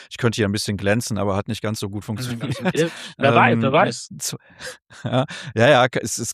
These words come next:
Speaker 1: es kann auf jeden Fall sein, vielleicht spielen sie in Guadalajara, dann haben sie ein bisschen Höhe. Ich weiß es jetzt gerade auswendig nicht, wo der
Speaker 2: <laughs>
Speaker 1: Spielplan die so hintreibt. Ähm, drei, vier Fragen möchte ich gerne noch reinnehmen, in der Hoffnung, dass das okay ist,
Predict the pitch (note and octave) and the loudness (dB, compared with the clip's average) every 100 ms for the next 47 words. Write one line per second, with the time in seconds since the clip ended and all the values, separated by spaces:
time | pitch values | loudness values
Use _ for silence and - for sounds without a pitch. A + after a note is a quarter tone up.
0 | - A2+ C3+ D#3 B2 C#3+ D#3 C3+ A#2+ C#3 | -4 0 2 2 2 0 0 0 2 2
1 | D3 C3+ - - - D3+ C3+ B2 B2 B2+ | 2 -2 -2 -6 -2 0 0 0 4 4
2 | B2+ A2+ A2 B2+ D3 D#3 C#3+ B2+ A#2+ C#3 | 6 2 4 4 6 4 4 2 0 0
3 | C#3+ C#3 C#3+ D3+ D3 D3 E3 C3 - B2+ | -2 -4 -4 -2 2 4 4 2 2 0
4 | C#3 C#3+ C3 C#3+ C#3 G2+ C#3 C#3 C3 C3 | 0 -6 -2 0 2 2 0 -2 -4 -4
5 | C#3 - A#2 B2 A#2+ B2 A#2+ - C3 B2+ | -8 -8 -4 -2 0 0 0 -2 -6 -2
6 | B2+ B2 A#2 A#2 D3 - D3 D3+ - - | -2 -2 -2 -2 -2 2 2 2 -2 -18
7 | - _ C3 C3 C3 C3 B2+ B2+ A#2+ B2+ | -20 _ 0 2 2 2 2 2 2 2
8 | E3 D3+ - D#3 D#3+ D3 - C3+ D3 C#3+ | 2 0 2 4 4 2 -2 -2 0 0
9 | C3 A#2+ C3 E3+ D#3+ E3 D#3 C3 A#2+ D3 | 0 2 2 2 0 0 0 2 2 2
10 | - C3+ B2 - - A2+ - D3 D#3 A2 | 0 -2 -2 -2 -4 -4 -2 -2 0 -2
11 | D3 - | -4 -6